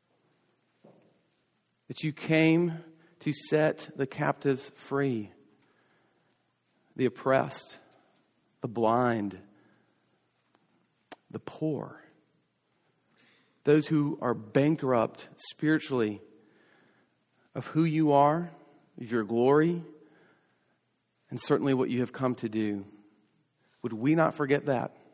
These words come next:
What you have done for us in your advocation all the way to the cross, would we then go be that for the world? Because we recognize that grace has no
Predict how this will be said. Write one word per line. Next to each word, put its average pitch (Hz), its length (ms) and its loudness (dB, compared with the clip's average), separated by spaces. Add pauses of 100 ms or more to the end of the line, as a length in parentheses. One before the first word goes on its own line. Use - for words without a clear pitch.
(1120)
What - 160 -2
you 139 220 2
have 135 160 0
done 131 180 4
for 110 180 -2
us 123 280 4
in 123 80 -2
your 110 120 0
advocation 117 600 0
all 113 160 2
the 120 80 -2
way 117 140 2
to 110 100 -4
the 101 80 -6
cross, - 680 -4 (440)
would 143 120 -6
we 135 220 4
then 139 220 2
go 113 140 2
be 110 160 0
that 107 180 2
for - 120 -10
the 107 100 -2
world? 117 500 0 (800)
Because 127 180 -4
we 131 140 0
recognize 135 720 2
that 113 220 -2
grace 127 680 -4
has 139 640 -6
no 123 460 -4